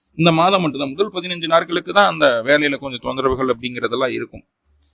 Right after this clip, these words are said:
அதுக்கப்புறம் அந்த சூரியன் பயிற்சி இவங்க ராசிக்கு ஒன்பதாம் இடத்துக்கு பயிற்சி ஆவார் அஷ்டமஸ்தானத்துல இருந்து. அப்ப குரு கொஞ்சம் ரிலீஃப் ஆயிடுவார். இப்போ வந்து ம-,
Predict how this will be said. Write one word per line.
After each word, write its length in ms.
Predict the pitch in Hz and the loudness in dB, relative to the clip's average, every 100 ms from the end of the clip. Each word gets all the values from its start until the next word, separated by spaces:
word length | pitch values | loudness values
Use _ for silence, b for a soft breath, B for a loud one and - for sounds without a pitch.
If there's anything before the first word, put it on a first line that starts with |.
| _ | _
அதுக்கப்புறம் 500 | - 160 185 190 196 | 4 6 6 4 4
அந்த 140 | 180 165 | 4 2
சூரியன் 380 | 185 196 185 | 2 2 2
பயிற்சி 340 | 160 160 170 151 | 2 2 2 0
இவங்க 380 | 135 - 160 143 | -4 0 2 6
ராசிக்கு 440 | 139 151 156 185 - _ _ _ _ _ _ _ _ _ _ _ | 6 4 -4 -8 -10 _ _ _ _ _ _ _ _ _ _ _
ஒன்பதாம் 380 | 123 143 165 165 | 2 6 8 6
இடத்துக்கு 260 | 147 139 | 2 2
பயிற்சி 320 | 127 131 127 135 | 4 4 6 4
ஆவார் 280 | 127 127 | 4 4
அஷ்டமஸ்தானத்துல 680 | 120 117 139 135 135 120 120 | 2 -2 -2 -4 -2 -4 -2
இருந்து. 160 | 135 151 | -2 -2
அப்ப 100 | 139 | 0
குரு 180 | 139 160 | 2 2
கொஞ்சம் 240 | 139 127 | 0 0
ரிலீஃப் 280 | 131 143 131 | 2 2 2
ஆயிடுவார். 360 | 113 107 98 _ _ _ _ b b _ - | -2 -2 -8 _ _ _ _ b b _ -8
இப்போ 560 | - 165 196 196 160 147 | -2 2 6 6 6 4
வந்து 220 | 151 165 | 2 0
ம-, 300 | 156 139 123 | 0 -2 -6